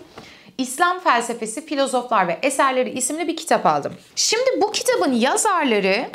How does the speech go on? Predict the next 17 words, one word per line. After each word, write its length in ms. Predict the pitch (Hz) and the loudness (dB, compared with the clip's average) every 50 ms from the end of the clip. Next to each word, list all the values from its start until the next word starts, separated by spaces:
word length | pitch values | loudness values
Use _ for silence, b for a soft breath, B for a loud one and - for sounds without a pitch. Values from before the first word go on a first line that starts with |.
| - - | -12 -10
ikisi 240 | - 349 - - | -10 -8 -6 -4
de 140 | - 226 - | -4 -4 -4
İslam 280 | 220 - - 202 311 302 | -4 -2 0 0 2 2
felsefesi 480 | 269 226 208 - 185 185 165 147 - | 2 0 0 -2 -8 -14 -16 -16 -12
üzerine 560 | - - 254 247 285 254 226 196 185 175 175 - | -10 -10 -6 -4 -4 -4 -2 -2 -4 -4 -6 -4
çalışmalar 600 | - 269 254 262 - 254 262 240 220 190 190 180 | -4 -4 -4 -4 -4 -2 0 2 4 4 4 2
yapan, 520 | 180 233 277 285 - 254 214 247 339 - - - | 2 -2 -4 0 2 2 2 2 0 -4 -6 -4
e, 440 | 196 185 180 175 175 175 175 170 180 185 190 | -2 -2 -2 -2 -2 -2 -4 -4 -6 -6 -4
biri 300 | 240 320 339 311 294 - - | -2 0 0 0 0 0 2
Avrupa, 380 | 208 233 240 277 254 262 247 254 | 2 4 4 2 2 -2 0 0
hatta 280 | 277 285 240 240 220 208 | 0 2 0 -2 -2 0
biri 160 | 254 233 - | -2 -4 0
Avrupalı 540 | - 240 269 277 277 277 277 220 214 269 311 | 0 0 0 0 -2 -6 -8 -8 -6 -6 -8
iki 280 | - 240 226 - 302 | -10 -12 -12 -12 -10
tane, 440 | - 240 202 190 202 254 330 381 - - | -8 -6 -6 -6 -6 -8 -10 -10 -10 -10
e, 280 | - - 226 226 220 | -8 -6 -6 -6 -6
akademisyen. 640 | - - - - 226 226 185 180 175 - - 117 95 | -6 -6 -6 -4 -6 -4 -6 -6 -6 -8 -8 -10 -12